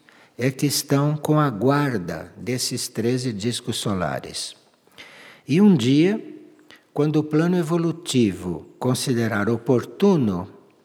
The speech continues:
esses conteúdos virão à luz e serão então conhecidos de todos. Por enquanto, nós temos umas gravações que se referem a esses treze discos solares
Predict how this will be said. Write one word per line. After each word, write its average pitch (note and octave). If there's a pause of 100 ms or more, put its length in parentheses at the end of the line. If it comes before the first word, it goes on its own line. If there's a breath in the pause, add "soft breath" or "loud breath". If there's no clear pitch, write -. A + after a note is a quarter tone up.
(480 loud breath)
esses C#3+
conteúdos E3
virão C#3
à D#3+
luz C#3+ (220)
e C#3
serão B2+
então D#3
conhecidos D3
de D3
todos. F2 (1040 soft breath)
Por G2
enquanto, C3+ (420 loud breath)
nós A#2+
temos C#3
umas A#2+
gravações C#3 (640 soft breath)
que -
se -
referem A#2+
a F2+
esses F#2+
treze A2
discos G2
solares C#3+